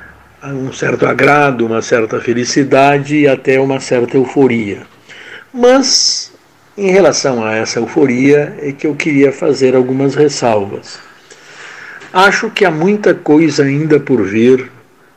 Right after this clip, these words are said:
para que nós tenhamos efetivamente a certeza de que tudo vai ocorrer como desejávamos. Digo isso porque o montante de vacinas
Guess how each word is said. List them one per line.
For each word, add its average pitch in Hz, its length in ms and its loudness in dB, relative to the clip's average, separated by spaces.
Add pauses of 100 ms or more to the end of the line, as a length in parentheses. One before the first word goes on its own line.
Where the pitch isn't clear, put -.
(260)
para 135 280 2
que 139 180 0
nós 135 280 -2
tenhamos 127 500 0
efetivamente 131 1200 0 (540)
a 147 120 -10
certeza 139 920 2
de 127 300 -8
que 139 100 -2
tudo 143 340 0
vai 127 280 2
ocorrer 120 640 0 (480)
como 127 240 -2
desejávamos. 117 1080 -2 (1120)
Digo 190 320 0
isso 202 360 2
porque 160 720 4 (840)
o 170 120 -12
montante 151 840 0
de 117 100 -8
vacinas 120 1000 -2